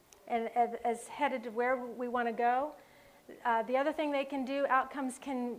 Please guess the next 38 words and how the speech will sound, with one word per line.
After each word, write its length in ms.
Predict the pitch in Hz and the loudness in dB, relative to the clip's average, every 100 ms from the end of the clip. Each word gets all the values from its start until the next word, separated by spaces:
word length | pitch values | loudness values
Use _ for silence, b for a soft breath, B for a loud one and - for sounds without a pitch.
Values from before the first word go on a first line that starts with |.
| 220 | -8
be, 360 | 247 247 240 240 | -6 -4 -4 -2
um, 420 | 226 220 214 214 - B B B | 0 0 -2 -6 -12 B B B
help 200 | 190 240 | 0 2
measure 320 | 262 269 254 | 0 0 2
our 160 | 233 226 | 2 2
effectiveness. 960 | 226 - 262 262 214 196 - - - - b b b | 0 0 0 0 -6 -6 -8 -12 -16 -18 b b b
If 180 | 240 233 | -6 -2
weight 300 | 240 254 247 | 0 2 0
was, 260 | 247 240 - | -2 -4 -4
for 100 | 240 | -2
example, 600 | 220 196 233 226 226 214 | 0 2 0 2 2 2
one 160 | 214 226 | 2 2
of 80 | 214 | 2
our 120 | 208 | 4
outcome 440 | 226 240 240 226 | 4 2 -2 -2
goals, 420 | 220 214 214 202 - B B | 0 0 0 -4 -16 B B
weighing 460 | 233 269 269 233 226 | 2 2 2 0 2
every 240 | 240 233 | 2 2
two 240 | 233 269 | -4 -6
weeks 320 | 233 226 202 - | -4 -4 -6 -8
can 160 | 240 | -6
help 240 | 220 254 254 | 0 0 2
us 180 | 233 | -2
determine 540 | - 240 339 381 285 220 | -2 -6 -2 0 0 2
whether 280 | 226 226 214 | 2 2 0
the 300 | 220 214 208 B B B | 2 2 0 B B B
steps 400 | - - 302 302 | -8 0 0 2
that 140 | 240 | -4
we're 120 | 220 220 | -2 -4
taking 460 | 247 226 226 220 | -2 -2 -2 -4
are 300 | 226 214 208 208 | -2 -2 -2 -2
leading 320 | 220 269 247 | -4 -4 -4
us 140 | 202 - | -6 -8
to 100 | 220 | -6
where 180 | 214 208 | -2 0
we 60 | |
wanna 240 | 196 196 190 | -2 -4 -2
go. 340 | 185 214 - | 2 2 0